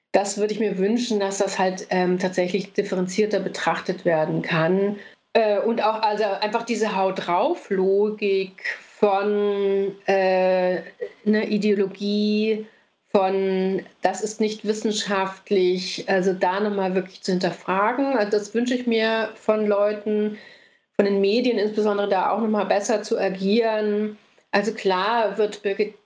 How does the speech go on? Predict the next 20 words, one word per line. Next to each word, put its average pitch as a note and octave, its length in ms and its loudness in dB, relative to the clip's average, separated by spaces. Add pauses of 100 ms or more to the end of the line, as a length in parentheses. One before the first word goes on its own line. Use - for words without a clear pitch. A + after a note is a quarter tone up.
(120)
Kelle G3+ 440 2
in F#3+ 420 -2
viele A#3+ 280 2
Talkshows G3+ 480 -2
eingeladen, F#3 640 2
weil F3+ 160 0
sie G#3 120 2
halt F#3+ 120 0
einfach F#3 420 -2 (800)
pointiert, G#3 640 0
skandalisiert G3+ 960 0
und F#3+ 140 -4
steile F3+ 360 0
Thesen G3+ 640 0
hat, G3+ 580 -2
äh, G3 140 2
und, G3 220 0
und F#3 180 0
sehr, G3 180 4
sehr G3 280 0